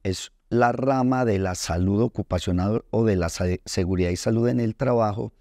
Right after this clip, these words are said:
que nos permite prevenir las enfermedades laborales y evitar los accidentes laborales también.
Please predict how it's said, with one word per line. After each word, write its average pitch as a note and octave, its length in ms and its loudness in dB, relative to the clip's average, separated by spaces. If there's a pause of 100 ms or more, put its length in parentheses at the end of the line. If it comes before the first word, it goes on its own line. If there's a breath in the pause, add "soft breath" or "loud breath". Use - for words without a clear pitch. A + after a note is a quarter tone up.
(440)
que - 120 -4
nos F#2+ 280 -2
permite F#2 880 2 (720)
prevenir D3 800 2 (160)
las F#2 280 -2
enfermedades F#2 720 0
laborales G#2 720 -2 (120)
y G2 260 2
evitar F2+ 720 0
los E2+ 200 -2
accidentes E2 600 -2
laborales D2+ 540 -2
también. C#2 360 -4